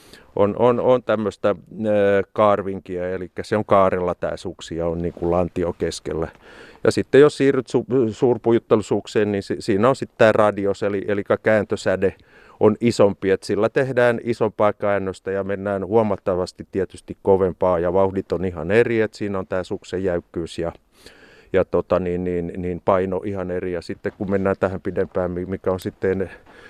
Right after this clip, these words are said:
ehkä super G-suksi tässä, mikä meillä on, niin, niin se on, se on taas sitten pidempi. Ja, ja pojilla ja miehillä niin tää suksi on yli kaksi metriä, kun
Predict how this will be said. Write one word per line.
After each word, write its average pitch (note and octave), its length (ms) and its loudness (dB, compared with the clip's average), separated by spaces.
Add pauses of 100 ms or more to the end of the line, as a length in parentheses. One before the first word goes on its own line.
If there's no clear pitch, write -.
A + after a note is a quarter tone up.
(220)
ehkä G2 220 0
super G2 360 -2
G-suksi F#2+ 520 -4
tässä, - 280 -4
mikä F#2 280 -2
meillä F#2 360 2
on, C#3 240 2
niin, A#2 240 -4
niin G#2+ 180 -4
se A2 140 -4
on, G#2 200 -2
se A#2 120 0
on G#2 100 0
taas G2+ 240 -2
sitten - 320 -6
pidempi. F#2 480 -4
Ja, F2 160 -2 (120)
ja F2+ 160 -4 (300)
pojilla A2 340 2
ja C#3 120 2
miehillä A2 440 2
niin G2+ 220 -4
tää G#2+ 140 0
suksi - 340 -6
on G2+ 140 0
yli G2 140 -4
kaksi - 340 -2
metriä, F#2+ 360 -4
kun F#2+ 200 -6